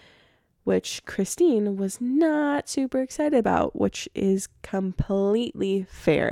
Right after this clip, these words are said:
in my opinion. But she put up with it, and she was like, "Okay, they can move in." She had a good attitude. Um, uh, that turned into ten months.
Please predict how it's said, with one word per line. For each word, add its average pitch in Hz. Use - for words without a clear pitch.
in 220
my 208
opinion. -
But -
she -
put 262
up 254
with 233
it, 185
and 196
she -
was 185
like, 185
"Okay, 311
they 214
can 254
move 262
in." 214
She -
had 180
a -
good -
attitude. 226
Um, 180
uh, 180
that 185
turned 208
into 202
ten 214
months. 254